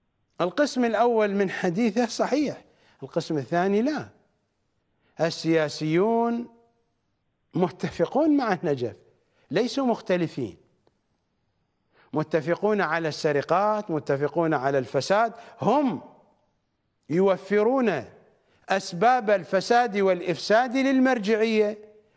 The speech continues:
والمرجعية كذلك توفر لهم أسباب الفساد والإفساد من طريق حمايتهم. إذا كانت المرجعية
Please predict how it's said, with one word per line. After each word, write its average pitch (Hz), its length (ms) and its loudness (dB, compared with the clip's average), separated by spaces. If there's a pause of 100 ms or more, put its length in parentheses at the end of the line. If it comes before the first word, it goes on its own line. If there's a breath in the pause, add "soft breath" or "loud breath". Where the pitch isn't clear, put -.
والمرجعية 170 720 0
كذلك 214 840 -2 (1200)
توفر 233 600 2
لهم 220 480 0 (520 soft breath)
أسباب 202 540 0
الفساد 196 640 0
والإفساد 190 760 0 (280 loud breath)
من 180 180 0
طريق 190 400 0
حمايتهم. 170 800 0 (1400)
إذا 165 200 0
كانت 196 420 -2
المرجعية 170 1040 0